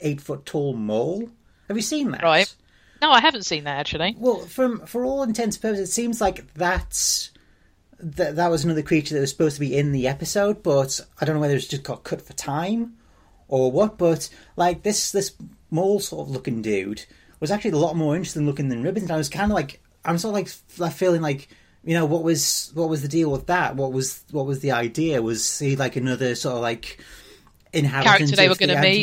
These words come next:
Speaker 1: Anti-Zone?
Speaker 2: yeah.
Speaker 1: Or was
Speaker 2: Yeah.
Speaker 1: he just, like, mucking around with Ribbons, and then Ribbons would be the one who, like, sort of tossed him to the Flesh Moths or something? Sort of, like, it's odd, but it's sort of, like, I was a lot more interested in that than I was in
Speaker 2: Mm.
Speaker 1: Ribbons, which is, you know, not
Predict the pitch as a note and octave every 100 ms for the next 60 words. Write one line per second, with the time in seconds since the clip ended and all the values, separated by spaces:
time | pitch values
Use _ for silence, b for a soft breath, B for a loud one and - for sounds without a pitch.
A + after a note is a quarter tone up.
0 | C#3+ D#3+ F3+ E3+ D3 G#2+ G2+ A2 B B
1 | - C3+ C#3 B2+ - E3 D#3 C#3 C#3 D#3+
2 | - D3 D#3 C#3 - C#3 C#3+ D3 C#3+ C#3
3 | B2 D#3 E3 C3 A#2+ A#2 C3 C3+ B2+ B2
4 | A#2 B2 B2 A#2 A#2 A2 A#2 A2 - -
5 | D3 A#2 - - - C#3+ C3+ - B2 B2
6 | B2 A#2 A2 G#2 C#3 D#3 - G#3 A3+ -
7 | - C3+ G3+ G#3+ F#3+ G3 E3+ E3+ E3 C#3+
8 | - b b b b b _ G3 G3+ A3+
9 | A#3+ - F#3+ F3+ - F3+ F#3 F#3 E3+ -
10 | - _ _ - D#3 F3+ D#3+ F#3 E3+ D#3+
11 | F3 F3 - C#3+ C#3 C3+ E3 D3+ C3+ C3+
12 | C#3 C3+ C3+ C3+ C3+ B2 D#3 D3 A2 G#2+
13 | - - - C#3+ C#3 C3 - - - C#3+
14 | A#2+ A2+ A2+ B2+ C3